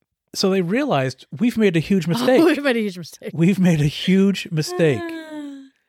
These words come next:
Speaker 1: And he was the, one of the biggest busts in the history of the N F L.
Speaker 2: Yeah.
Speaker 1: Y-, yeah.
Speaker 2: Like Ryan Leaf?
Speaker 1: Ryan Leaf. You could have had Peyton Manning. You chose Ryan Leaf.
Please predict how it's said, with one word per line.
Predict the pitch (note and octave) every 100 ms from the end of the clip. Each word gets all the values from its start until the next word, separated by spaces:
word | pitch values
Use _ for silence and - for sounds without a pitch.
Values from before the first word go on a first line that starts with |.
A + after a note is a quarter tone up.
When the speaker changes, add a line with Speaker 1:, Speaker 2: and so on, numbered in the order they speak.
| _ _ _ _ _ _ _ _ _ -
Speaker 1:
And | D3 B2+
he | A#2
was | B2 A2+
the, | A#2 A#2+
one | A#2+
of |
the | A#2
biggest | G#2 A#2+ C3 - _ _ _ -
busts | A2+ A#2 - - - -
in | A#2
the | A2+
history | - C3 -
of | B2+
the |
N | C#3
F | C#3+
L. | G#3+ A3+ - _ _ G#3+
Speaker 2:
Yeah. | A3 G#3+ _ _ _ _ _
Speaker 1:
Y-, | - - C#3
yeah. | D3 F3+ - _ _ _ _ _ -
Speaker 2:
Like | F#3
Ryan | F3+ F3+
Leaf? | F#3 F#3+ - _ _ -
Speaker 1:
Ryan | A#2+ A#2 C3 E3+ E3+
Leaf. | G#3 E3 C3
You |
could | - D#3
have |
had | D3+ -
Peyton | - D#3+ F3
Manning. | F3 F#3+ D#3 B2+
You | B2+ C3+
chose | C#3+ C3+
Ryan | B2 A#2+ A#2+ B2+ C3+ C3+ D3
Leaf. | A2+ A#2+ C3 G#2+ - -